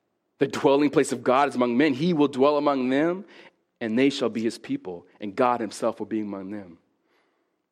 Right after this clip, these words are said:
That this hope that God is present, that we have the assurance that God is present because we know, A, that God lives in us,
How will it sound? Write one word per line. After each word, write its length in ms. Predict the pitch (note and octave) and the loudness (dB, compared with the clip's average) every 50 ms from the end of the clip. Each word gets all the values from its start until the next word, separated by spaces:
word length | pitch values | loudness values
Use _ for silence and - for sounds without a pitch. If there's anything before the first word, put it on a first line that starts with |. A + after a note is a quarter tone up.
| _ _ _ _ _ _ _ _ _ _ _ | _ _ _ _ _ _ _ _ _ _ _
That 140 | - D3+ - | -2 0 2
this 120 | G#3 - | 0 0
hope 300 | - - D#3+ F#3 G3+ G3+ | 0 0 2 2 2 4
that 200 | - D#3 B2+ B2 | 2 0 0 2
God 300 | - D3+ D3+ E3 F3 D#3+ | 0 2 2 4 2 2
is 100 | C#3 - | 0 -4
present, 720 | - - - - - D#3 E3 E3+ D#3+ G3+ G3+ A#3 - - - _ _ _ _ _ _ _ _ | -8 -10 -6 0 2 2 2 2 0 -6 -8 -8 -12 -16 -20 _ _ _ _ _ _ _ _
that 140 | - C#3 B2+ | 4 4 4
we 200 | B2+ D#3+ G#3+ G#3+ | 4 2 4 4
have 260 | G3 G#3 G#3 G3+ F#3 | 4 6 4 4 4
the 100 | D3+ C#3 | 2 0
assurance 460 | C3 - - - - F#3 F#3 F#3 F3+ - | 0 0 -2 -2 0 2 2 2 2 0
that 100 | C3+ B2+ | -2 -2
God 280 | A#2 D3 D3 D#3 D#3+ | 0 0 2 2 2
is 80 | D#3 - | 0 -2
present 360 | - - E3+ D#3+ C#3+ C#3 B2 | -4 -2 0 0 0 0 -2
because 220 | B2 B2 - C3+ A#2+ | -2 -2 -2 -4 -2
we 120 | D3+ E3 | 0 0
know, 300 | D#3+ D3+ C#3 B2+ A#2 - - - | 2 2 2 2 0 -2 -4 0
A, 380 | - F3 F3 C3 G#2+ G#2 G#2+ - - - _ _ _ _ | 0 2 2 2 0 0 -2 -6 -14 -20 _ _ _ _
that 160 | _ A#2+ A#2+ A#2+ | _ -6 -2 0
God 240 | D3+ C#3+ C#3 C3 | 2 2 2 0
lives 240 | A#2 A#2 A2 G#2 - | 0 -2 -2 0 -2
in 140 | C3+ C3 G#2+ | -2 -2 -2
us, 440 | F2 E2 F2+ - - - - - | -4 -8 -12 -16 -16 -16 -16 -18